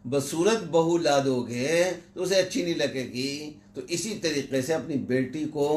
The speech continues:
बदसूरत दामाद ला दोगे, वो भी उसे, जिस तरह अपने बेटे पर इस तरह की बहू लाना, ये उस पर ज्यादती होगी, इसी तरीके से अपनी बेटी के साथ करना इस तरह,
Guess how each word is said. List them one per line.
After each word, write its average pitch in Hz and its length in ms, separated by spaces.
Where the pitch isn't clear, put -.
बदसूरत 160 540
दामाद 143 480
ला 151 200
दोगे, 131 380
वो 170 220
भी 151 140
उसे, 131 200
जिस 156 180
तरह 185 140
अपने 175 240
बेटे 147 300
पर 214 200
इस 202 260
तरह 185 140
की 175 140
बहू 160 240
लाना, 151 320
ये 180 120
उस - 180
पर 208 160
ज्यादती 165 340
होगी, 139 560
इसी 165 220
तरीके 131 500
से 135 180
अपनी 135 460
बेटी 113 340
के 123 100
साथ 131 480
करना 123 380
इस 131 140
तरह, 160 320